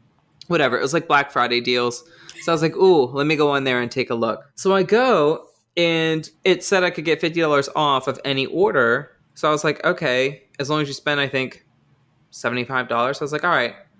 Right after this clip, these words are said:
let me get a couple things. We'll get seventy-five dollars worth. We'll only have to spend twenty-five dollars. It'll be great."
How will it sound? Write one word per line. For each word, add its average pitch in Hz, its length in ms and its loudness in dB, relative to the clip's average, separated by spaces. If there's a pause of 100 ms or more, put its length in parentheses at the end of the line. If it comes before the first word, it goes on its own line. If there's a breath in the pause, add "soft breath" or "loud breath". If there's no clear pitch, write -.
(160)
let 143 100 -2
me 147 80 0
get 143 220 0
a - 40 -8
couple 135 240 -2
things. 180 720 -2 (560)
We'll 143 80 -2
get 139 140 -4
seventy-five 139 380 -2
dollars 123 360 0
worth. 120 480 2 (380)
We'll 120 160 -2
only 117 160 -2
have 113 120 -8
to - 60 -10
spend 113 300 -4
twenty-five 104 380 -8
dollars. 135 460 2
It'll 113 140 -2
be 113 80 -6
great." 107 320 -4